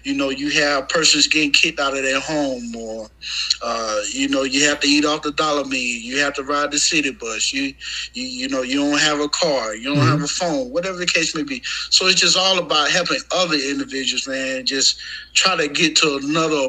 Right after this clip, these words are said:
Speaker 1: better life, uh, you know, personally.
Speaker 2: Yeah.
Speaker 1: So, so that's where we're gonna be leading to, you know, and just having our, uh, own offices and,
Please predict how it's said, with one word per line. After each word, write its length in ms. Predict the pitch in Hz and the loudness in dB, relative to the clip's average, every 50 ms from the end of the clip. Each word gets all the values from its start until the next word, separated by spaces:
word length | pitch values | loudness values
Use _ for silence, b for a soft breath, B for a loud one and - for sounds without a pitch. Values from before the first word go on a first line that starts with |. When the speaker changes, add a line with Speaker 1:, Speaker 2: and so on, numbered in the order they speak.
| 120 123 | 0 0
Speaker 1:
better 240 | 151 156 151 147 139 | 0 0 2 0 0
life, 540 | 135 139 135 139 135 139 139 - - - - _ _ _ _ _ - - | 0 0 0 0 0 -2 -2 -4 -6 -8 -12 _ _ _ _ _ -6 -6
uh, 280 | 127 127 127 123 123 123 127 | -4 -4 -4 -6 -6 -8 -6
you 120 | 139 143 147 | -4 -2 -2
know, 240 | 139 135 127 123 - - | 0 -2 -2 -4 -6 -4
personally. 680 | - - 185 165 - - 123 117 110 107 104 104 101 - B B B B B 143 | 0 2 2 4 2 2 0 -4 -10 -12 -14 -14 -16 -16 B B B B B 0
Speaker 2:
Yeah. 80 | 127 | 0
Speaker 1:
So, 280 | 120 120 127 127 127 123 | 2 2 2 0 0 0
so 180 | - - 139 135 | 0 0 0 2
that's 300 | 135 160 190 - - 160 | 2 2 4 2 2 2
where 160 | 160 156 147 | 0 0 2
we're 240 | 143 160 180 170 156 | 2 2 2 2 2
gonna 200 | 151 143 131 127 | 0 -2 -2 -4
be 120 | 123 120 120 | -8 -10 -10
leading 240 | 120 120 113 - - - - | -10 -12 -14 -16 -12 -4 -2
to, 200 | - - 107 110 - B B B B B B B | -2 -2 -2 -8 -14 B B B B B B B
you 120 | 131 135 | -8 -6
know, 180 | 127 131 127 - | -4 -4 -4 -4
and 100 | 247 - | -4 -4
just 220 | - 139 135 - | -2 -2 0 2
having 320 | - 135 135 135 135 131 131 | 2 2 0 -2 -4 -4 -4
our, 420 | 131 131 131 131 131 123 123 123 | -2 -2 -2 -2 -2 -2 -2 -4
uh, 480 | 117 117 117 120 120 120 117 117 117 117 - _ B B B B B B B B B B - | -4 -6 -6 -6 -6 -6 -6 -8 -8 -10 -12 _ B B B B B B B B B B -2
own 180 | 156 156 151 151 143 147 - | 0 0 2 0 0 0 0
offices 800 | 147 147 147 147 - 147 - - 147 147 147 143 135 - - 131 | 0 0 0 0 0 2 2 2 2 2 2 2 2 2 2 0
and, 280 | 131 127 123 123 123 | -2 -4 -6 -10 -12